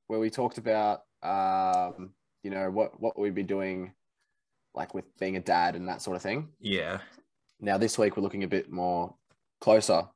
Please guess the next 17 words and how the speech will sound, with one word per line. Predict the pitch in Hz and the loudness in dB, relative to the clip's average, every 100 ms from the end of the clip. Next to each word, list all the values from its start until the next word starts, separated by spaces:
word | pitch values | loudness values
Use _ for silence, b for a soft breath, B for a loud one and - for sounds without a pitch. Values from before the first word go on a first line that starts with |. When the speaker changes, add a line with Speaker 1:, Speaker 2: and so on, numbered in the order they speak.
| - | -6
Speaker 1:
and | 92 95 | -2 -2
we're | 101 | 2
talking | 117 139 | 2 2
about | 127 120 104 - | 4 6 6 4
where | 113 | 2
will | 151 | 2
you | 160 | 2
be | 110 101 | 2 0
in | 101 | 2
five | 92 85 | 0 -2
years? | 80 50 - - _ _ _ _ - - - - | -2 -8 -12 -18 _ _ _ _ -20 -20 -20 -4
Speaker 2:
Yeah. | 90 - - _ _ | 0 0 -4 _ _
Speaker 1:
So | 110 101 101 98 | 2 4 4 2
more | 98 123 | 2 0
short | - 110 98 | 2 2 2
range, | 104 98 | 0 -2
more, | 107 104 104 101 98 | -2 0 2 0 -2